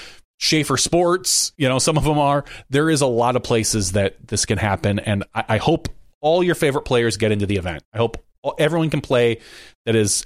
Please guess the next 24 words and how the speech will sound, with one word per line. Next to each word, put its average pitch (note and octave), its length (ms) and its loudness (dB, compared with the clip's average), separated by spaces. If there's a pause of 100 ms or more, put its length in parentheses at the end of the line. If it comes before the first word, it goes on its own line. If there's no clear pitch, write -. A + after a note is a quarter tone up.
eligible. B2+ 800 2
I, A2 140 -2
I A2+ 40 -2
want, A2 480 0 (340)
I A2+ 60 -2
want A#2+ 160 2
the A#2+ 60 0
best B2+ 280 0
competition B2 560 -2
that's G#2+ 180 -2
out G#2 200 0
there. G2+ 340 2 (560)
Um, F2 380 -4 (640)
the C3+ 140 -2
only D#3+ 220 4
thing D3 200 0
I'll, C3 220 0
the A#2+ 120 0
last C#3 460 0
thing D3+ 120 0
I'll B2+ 100 2
say A#2 200 2
about G2+ 240 0
this - 420 -2